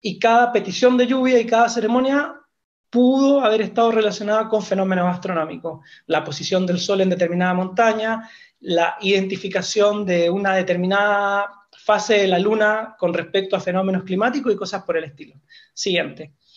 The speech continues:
Una de las características de este, de este poblado es que todavía mantiene un centro ceremonial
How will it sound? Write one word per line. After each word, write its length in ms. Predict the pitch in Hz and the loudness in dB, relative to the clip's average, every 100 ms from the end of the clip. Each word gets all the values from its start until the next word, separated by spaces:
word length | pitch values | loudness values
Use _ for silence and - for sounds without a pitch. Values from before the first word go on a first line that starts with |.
| - - - | -20 -12 -2
Una 200 | 214 214 | 2 4
de 80 | |
las 140 | 202 175 | 2 0
características 880 | 180 175 190 196 190 226 220 202 180 | 0 0 0 -2 -2 -2 2 2 0
de 60 | |
este, 220 | 190 190 226 220 214 208 202 196 196 196 185 | -4 2 4 6 6 4 2 0 -2 -4 -6
de 100 | 190 | -6
este 220 | 190 220 | -4 2
poblado 520 | 240 277 262 277 302 | 4 6 6 4 4
es 160 | 214 185 | -4 -8
que 120 | 196 | -4
todavía 580 | 196 190 196 214 220 208 | 2 4 4 6 6 4
mantiene 540 | 190 185 185 233 233 | 2 -2 2 2 2
un 280 | 226 214 196 | 0 -2 -6
centro 400 | - 220 220 208 | -4 -2 -2 -2
ceremonial 640 | 196 180 180 214 277 330 | 0 0 2 2 2 0